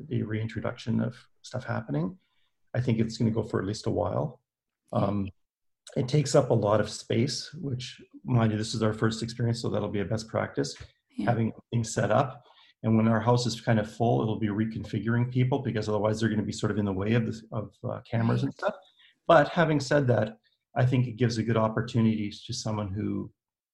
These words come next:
Speaker 1: you know, doesn't wanna necessarily
Speaker 2: Yeah.
Speaker 1: come out because they don't like a crowd to be
Speaker 2: Mm-hmm.
Speaker 1: able to watch. So
Speaker 2: Yeah.
Speaker 1: we'll be able to, as time goes on, um, better practice what we're doing and make it efficient so that we can do both.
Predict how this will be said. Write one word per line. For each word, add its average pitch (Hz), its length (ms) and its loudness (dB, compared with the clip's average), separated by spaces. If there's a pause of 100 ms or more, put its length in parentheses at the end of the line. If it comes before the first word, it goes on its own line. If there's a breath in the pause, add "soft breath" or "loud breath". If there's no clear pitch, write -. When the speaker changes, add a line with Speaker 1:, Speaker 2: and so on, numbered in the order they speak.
(180)
Speaker 1:
you 117 80 -4
know, 101 120 -12 (140)
doesn't 127 260 0
wanna 107 260 -2
necessarily 110 580 -4
Speaker 2:
Yeah. - 80 -6
Speaker 1:
come 113 160 2
out 120 140 -2
because 113 200 -2
they 107 80 -2
don't 117 180 -2
like 110 180 -2
a - 60 -4
crowd 135 460 0 (300)
to - 80 -6
be 202 140 4
Speaker 2:
Mm-hmm. - 220 -2
Speaker 1:
able - 80 -4
to - 180 -20
watch. - 500 -6 (400)
So 120 260 2
Speaker 2:
Yeah. 107 160 2
Speaker 1:
we'll 135 140 2
be 131 180 4
able 117 220 2
to, 113 260 -2
as 113 200 0
time 110 280 0
goes 107 260 -2
on, 101 380 0 (480)
um, 98 440 -6
better 101 640 -4
practice 107 500 -2
what 110 160 -4
we're 110 160 -4
doing 139 600 -2
and 104 240 -4
make 107 180 -4
it - 140 -8 (260 loud breath)
efficient 117 400 -4
so 123 140 -4
that 107 120 -2
we 110 120 -2
can 117 100 2
do 113 140 2
both. 107 280 0